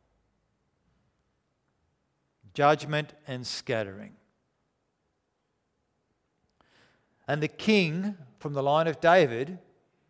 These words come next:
well, he sort of ceased to exist for a little while, but just became powerless puppet and then nothing. So what of this gathering God? What of this God who is faithful to his promises?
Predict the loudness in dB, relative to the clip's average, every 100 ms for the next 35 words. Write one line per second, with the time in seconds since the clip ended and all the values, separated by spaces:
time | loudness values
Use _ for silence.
0 | _ _ _ _ -6 -4 -2 -2 -2 -4
1 | -10 -8 -6 -6 -10 _ -10 -10 -8 -8
2 | -8 -8 -6 -4 -4 -2 -2 -4 -10 -10
3 | -10 -6 -6 -8 -6 -2 0 -2 -8 -8
4 | -8 -8 -18 _ _ _ _ -16 -8 -8
5 | -4 -6 -6 -14 -16 _ _ _ _ _
6 | _ _ _ _ _ _ _ _ _ _
7 | _ _ _ _ _ _ _ _ _ _
8 | _ _ _ _ _ _ _ 2 4 4
9 | 4 0 2 6 8 6 0 -2 2 2
10 | 4 2 2 -2 0 2 4 0 -4 2
11 | 2 2 -4 -4 -6 -4 0 2 0 -6
12 | -8 -8